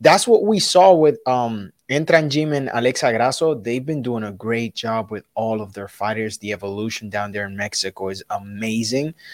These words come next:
Um, and this is a pretty, pretty big chance for them to put a stamp on what they're doing down there, saying, "Hey, it was not a fluke. We have the talent. We know how to exploit their, um, weaknesses."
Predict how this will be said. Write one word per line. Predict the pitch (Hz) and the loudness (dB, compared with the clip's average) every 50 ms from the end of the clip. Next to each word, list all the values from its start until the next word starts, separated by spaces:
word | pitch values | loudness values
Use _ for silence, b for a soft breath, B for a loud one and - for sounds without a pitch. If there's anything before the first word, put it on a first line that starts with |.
| B B B B B B _ | B B B B B B _
Um, | 104 107 107 - 107 - | -2 0 0 0 0 -4
and | - 113 104 | -6 -8 -2
this | 107 135 175 175 | 0 0 2 2
is | 226 214 - - | 2 2 2 2
a | 120 - - _ | 2 0 -2 _
pretty, | - - 117 117 117 120 131 135 135 139 139 139 131 - _ _ | -14 -6 -4 -2 0 2 2 2 2 2 0 0 -2 -6 _ _
pretty | - - 127 120 120 123 123 120 | -6 -2 -2 0 0 0 0 -2
big | 110 _ 120 117 113 107 - | -4 _ -2 0 0 0 -2
chance | - - - 117 113 113 110 - | -2 -2 -2 -2 -4 -4 -6 -8
for | - - _ - 120 127 127 | -12 -8 _ 6 8 8 8
them | 123 98 92 92 - | 6 4 0 -4 -4
to | - - 104 | -4 -4 -4
put | - _ - - 151 143 | -6 _ 6 8 8 8
a | 127 | 8
stamp | - - - 127 135 147 135 123 110 110 - | 4 0 0 0 2 2 2 0 -2 -4 -4
on | 113 104 104 104 | -4 -4 -2 0
what | 104 110 107 101 | 2 2 2 2
they're | - 117 110 104 | 2 2 2 2
doing | 95 120 123 120 110 101 | 2 0 0 2 0 -2
down | 95 98 98 95 95 | -2 -4 -4 -4 -6
there, | 95 90 b b b b | -8 -8 b b b b
saying, | - - - 117 113 113 107 | -4 -2 0 0 0 0 4
"Hey, | 143 143 135 113 82 | 4 6 6 6 4
it | 104 | 2
was | 113 120 113 - | 0 0 -2 0
not | 127 123 117 120 | 2 4 4 4
a | 120 | 4
fluke. | - - - 120 110 110 110 110 b b b b b b b _ _ | 2 0 0 2 2 2 2 -2 b b b b b b b _ _
We | - 123 127 123 | 4 4 4 4
have | 107 - - 131 127 131 127 | 2 2 4 6 6 6 6
the | 113 123 | 4 0
talent. | 113 - - 120 110 113 110 113 113 110 113 | -2 0 -2 0 0 0 0 0 -2 -2 -4
We | 117 120 131 139 143 | -2 0 0 2 2
know | 135 123 123 127 135 | 2 2 4 4 4
how | 123 123 120 | 4 4 2
to | 110 | 2
exploit | 113 104 - - - _ - 123 120 120 117 113 113 B B B B B B _ - | 2 0 0 -4 -6 _ 2 6 6 6 6 4 0 B B B B B B _ -2
their, | 113 127 131 135 131 - - | 4 8 8 8 8 6 4
um, | 110 107 107 104 101 98 90 - _ | 0 -2 -2 -2 -4 -6 -10 -8 _
weaknesses." | 117 139 143 139 131 120 107 - - 113 113 107 - - | 2 2 2 2 0 -4 -4 -2 0 0 0 0 -2 -4